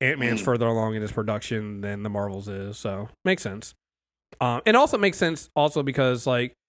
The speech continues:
Speaker 1: they're probably also using the actress who's in, uh, uh, uh, Miss Marvel, and so that might have delayed them a little bit. Who knows? So they're swapping those. Um, but yeah, it's different when you're swapping dates versus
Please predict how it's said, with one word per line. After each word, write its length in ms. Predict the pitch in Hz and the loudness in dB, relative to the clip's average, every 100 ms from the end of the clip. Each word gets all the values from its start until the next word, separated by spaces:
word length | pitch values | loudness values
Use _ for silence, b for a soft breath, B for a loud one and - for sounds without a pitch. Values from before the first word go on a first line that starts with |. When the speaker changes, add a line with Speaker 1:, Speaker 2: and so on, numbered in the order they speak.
| _ _ _ 139 | _ _ _ 2
Speaker 1:
they're 180 | 135 | 2
probably 360 | 127 135 131 135 | 2 2 4 2
also 300 | 131 131 139 | 2 0 0
using 240 | 139 135 135 | 0 0 -2
the 80 | 135 | -4
actress 260 | 135 143 | -2 -4
who's 200 | 143 131 | -2 -2
in, 320 | 139 135 135 143 151 | -2 -4 -8 -10 -6
uh, 200 | 139 139 | -4 -4
uh, 440 | 131 127 123 127 127 - | -2 0 0 -2 -4 -4
uh, 160 | 127 | -4
Miss 280 | 123 123 127 | -4 -4 -4
Marvel, 440 | 143 139 147 156 - | 0 0 2 -2 -2
and 220 | 127 120 | -6 -4
so 240 | 127 120 | -2 0
that 180 | 113 117 | -2 -4
might 200 | 113 120 | -4 -4
have 140 | 123 127 | -4 -4
delayed 240 | 131 139 | -2 -2
them 80 | 147 | -2
a 40 | |
little 180 | 156 180 | -4 -2
bit. 180 | 202 - 113 | -2 -4 -8
Who 80 | |
knows? 340 | 110 113 147 - _ | -6 -6 -6 -10 _
So 360 | - 123 113 107 _ _ _ _ - | -2 0 0 -4 _ _ _ _ 4
they're 120 | 147 | 4
swapping 420 | - 147 139 156 | 6 4 4 2
those. 400 | 120 113 123 - - | 2 2 -2 -6 0
Um, 540 | 147 139 135 131 131 - _ _ _ _ - - | 4 4 4 0 -4 -10 _ _ _ _ -20 -10
but 240 | 143 160 156 | 2 4 6
yeah, 240 | 185 117 | 4 4
it's 200 | 113 143 | 0 0
different 280 | 131 196 247 | 2 2 4
when 100 | 170 | 2
you're 60 | 165 | 2
swapping 420 | 156 147 156 120 | 2 4 2 0
dates 360 | 120 139 185 - | 2 0 -2 -4
versus 500 | 127 123 - 120 | -2 0 0 -4